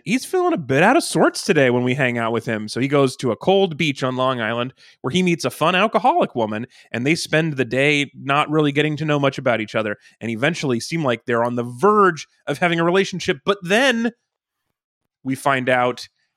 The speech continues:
through a series of, um, aggressively lit flashbacks that they were in a relationship before today. And it had a lot of good moments, but also a lot of really terrible moments. And, uh, then they broke up, and then she used a sketchy back alley medical service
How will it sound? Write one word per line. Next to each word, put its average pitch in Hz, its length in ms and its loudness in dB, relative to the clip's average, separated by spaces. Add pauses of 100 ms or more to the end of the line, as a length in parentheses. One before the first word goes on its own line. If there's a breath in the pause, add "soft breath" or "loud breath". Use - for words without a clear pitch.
(120)
through 135 180 2
a 123 40 2
series 143 460 0
of, 117 260 -2 (100)
um, 110 380 0 (120)
aggressively 139 640 -2
lit 147 240 2
flashbacks 143 840 -2 (260 loud breath)
that 135 220 0
they 156 140 4
were 143 420 2
in 151 140 0
a 156 80 0
relationship 151 720 -2
before 196 500 0
today. 196 640 2 (360 soft breath)
And 196 120 2
it 277 80 0
had 302 120 2
a 302 40 2
lot 277 240 0
of 226 80 -8
good 277 140 0
moments, 247 360 0
but 113 120 -4
also 156 300 2
a 131 40 0
lot 123 160 4
of 113 60 2
really 120 220 0
terrible 131 400 2
moments. 104 380 -6 (260 soft breath)
And, 123 260 -6 (220)
uh, 117 280 2
then 139 160 0
they 175 100 4
broke 175 300 0
up, - 240 0
and 123 120 -4
then 123 100 -4
she 185 160 -6
used 147 360 -2
a 117 80 -6
sketchy - 480 -6
back 135 380 -10
alley 165 200 -2
medical 156 340 -2
service 113 520 -6